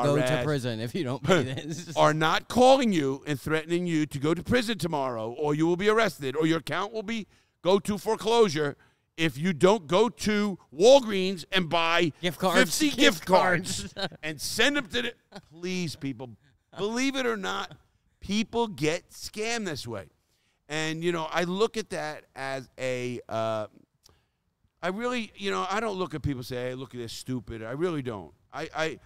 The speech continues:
Speaker 2: listen, I'm older. There's a lot I don't know about gaming and a lot of, you know, I learned it. I, I have that kind of capacity,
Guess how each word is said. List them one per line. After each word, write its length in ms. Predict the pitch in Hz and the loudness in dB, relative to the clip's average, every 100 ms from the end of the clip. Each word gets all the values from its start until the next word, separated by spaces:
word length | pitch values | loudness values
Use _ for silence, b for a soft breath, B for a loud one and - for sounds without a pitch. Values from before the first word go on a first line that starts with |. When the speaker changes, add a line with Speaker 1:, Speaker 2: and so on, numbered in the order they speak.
| b | b
Speaker 2:
listen, 320 | 175 170 151 135 | -6 -4 -2 -2
I'm 180 | 175 | -2
older. 480 | 160 156 147 117 71 _ _ _ | 0 0 -2 -6 -14 _ _ _
There's 140 | 147 147 | -10 -8
a 60 | |
lot 260 | 151 165 170 | -2 -2 0
I 120 | 165 | -2
don't 180 | 165 156 | -4 -6
know 120 | 151 | -8
about 260 | 139 135 104 | -6 -8 -6
gaming 480 | 139 143 139 139 135 | -6 -6 -6 -8 -8
and 80 | |
a 40 | 127 | -6
lot 180 | 135 139 | -6 -6
of, 140 | 135 - - | -10 -16 -10
you 80 | 151 | -6
know, 60 | |
I 80 | 147 | -2
learned 320 | 175 220 214 | 0 2 0
it. 160 | 165 160 - | -2 -8 -10
I, 180 | 147 151 | -10 -8
I 100 | 156 | -6
have 240 | 165 170 160 | -4 -4 -4
that 160 | 160 | -8
kind 200 | 151 165 | -6 -8
of 60 | 160 | -6
capacity, 680 | 131 147 170 180 139 113 | -6 -4 -2 -4 -8 -10